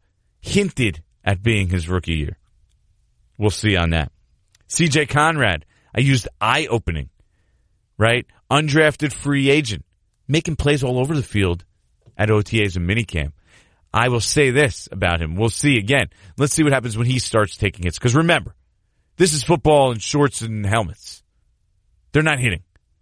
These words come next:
It's a lot different when C J Conrad has to start banging with defensive ends for real and then try to go catch passes. But in the meantime, good hands,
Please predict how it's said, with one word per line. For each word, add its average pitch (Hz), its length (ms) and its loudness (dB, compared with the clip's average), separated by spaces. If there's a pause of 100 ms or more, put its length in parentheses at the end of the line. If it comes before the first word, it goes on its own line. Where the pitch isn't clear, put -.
(360)
It's - 120 -16
a 160 60 6
lot 185 160 4
different 147 320 -2
when 123 160 -2
C 143 220 -4
J 131 160 2
Conrad 127 360 0
has 107 100 -4
to - 80 -12
start 117 320 2 (260)
banging 131 500 0
with 120 140 -2
defensive 117 540 0
ends 113 180 0
for 92 160 -6
real 95 400 -2 (1400)
and 147 200 2
then 160 200 0
try 135 300 0
to 120 60 -2
go 110 120 0
catch 95 320 -2
passes. 82 340 -2
But 156 140 0
in 156 100 0
the 143 60 0
meantime, 139 560 0 (300)
good 160 160 4
hands, 139 500 0